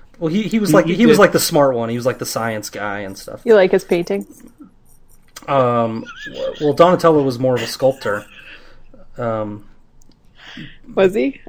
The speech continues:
Speaker 3: I
Speaker 1: I
Speaker 3: thought he was a painter.
Speaker 1: I think so. Am I wrong about that?
Speaker 2: He did have
Speaker 1: So
Speaker 2: the wussiest weapon, though, of all the turtles, I thought. You got a stick? Sorry, man.
Speaker 1: Here's the th-, here's the thing about the turtles. I'm not a fan. Here's why.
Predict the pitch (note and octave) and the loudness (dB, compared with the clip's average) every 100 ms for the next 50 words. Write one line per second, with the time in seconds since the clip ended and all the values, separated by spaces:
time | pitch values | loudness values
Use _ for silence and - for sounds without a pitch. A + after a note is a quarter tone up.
0 | - - G3+ - - G3 - G#3+ A3 A3+ | -10 -6 -4 -4 -8 -12 -12 -12 -10 -12
1 | - - - - - D4 - F2 F#2 - | -14 -18 -18 -8 -2 -2 -2 -6 -6 -12
2 | _ _ - - - - G#2 B2+ D#3+ E3 | _ _ -20 -20 -16 -12 -10 -10 -12 -2
3 | F3+ E3 E3 C#3 C#3 B2 - A#2 A#2 B2 | 0 2 2 2 0 0 -4 -6 -4 -6
4 | - B2+ A#2+ - A#2 A#2 - A2 A2 A2+ | -6 -10 -12 -12 -12 -12 -12 -14 -14 -16
5 | A2+ A2+ A#2 - A#2 A2+ A2+ A#2 - - | -16 -16 -18 -18 -18 -18 -16 -16 -20 -20
6 | - - - - - _ - A2 G#2+ A2+ | -20 -20 -20 -20 -20 _ -20 -20 -20 -20
7 | A2+ A2 _ _ _ - B2+ A#2 A#2+ A2 | -20 -20 _ _ _ -20 -14 -8 -6 -6
8 | - - A#2 B2 - - - - A2+ A2+ | -12 -12 -10 -10 -16 -20 -18 -14 -14 -14
9 | A#2 A#2 A#2 - - - A3 A3+ B3+ - | -14 -14 -14 -18 -20 -8 -4 -2 -2 -4
10 | - G#3+ - B2 G#2 G2+ - - G2 G2+ | -6 -6 -6 -8 -8 -8 -10 -12 -10 -12
11 | - - - - - - D#3+ D3 B2+ - | -14 -16 -20 -20 -16 -4 0 2 0 -4
12 | F#2+ F#2+ - _ _ _ _ - G3+ G3+ | -12 -14 -20 _ _ _ _ -2 2 2
13 | C3+ F#2+ F#2 | 0 -4 -8